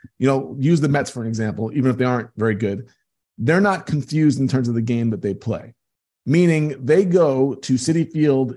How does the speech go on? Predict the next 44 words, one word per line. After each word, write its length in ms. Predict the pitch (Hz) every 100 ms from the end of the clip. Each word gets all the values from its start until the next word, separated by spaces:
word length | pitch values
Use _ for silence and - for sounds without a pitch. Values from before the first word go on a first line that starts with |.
| -
in 180 | 123 120
Queens, 380 | - 147 147 131
New 100 | 151
York, 360 | 139 120 113
and 100 | -
they 80 | 127
play 200 | 127 127
baseball 420 | 117 127 123 120
on 100 | 113
this 140 | 110 -
one 220 | 104 113
field. 360 | 113 104 87 - _
They're 120 | - 143
not 260 | 185 170
driving 500 | 147 151 156 156 160
out 200 | 143 143
to 120 | 135
Astoria 680 | 139 - 147 135 127 123 123 120 _
and 140 | 120
trying 240 | 110 131 139
to 40 |
convince 380 | 135 131 135 135
people 260 | - 135 127
to 40 |
watch 300 | 123 127 -
them 280 | 135 120 - -
play 120 | 127
cricket. 520 | - 127 117 104 - _ _ -
They're 80 | 135
not 180 | 156 151
driving 320 | 151 147 151
out 100 | 147
to 80 | 147
Long 200 | 147 139
Island 320 | 139 139 131
trying 240 | 139 143
to 80 | 143
get 220 | 135 139
people 200 | 135 139
to 60 | 131
watch 260 | 127 120
them 160 | 135 120
play 160 | 127 123
tennis. 520 | 120 120 117 -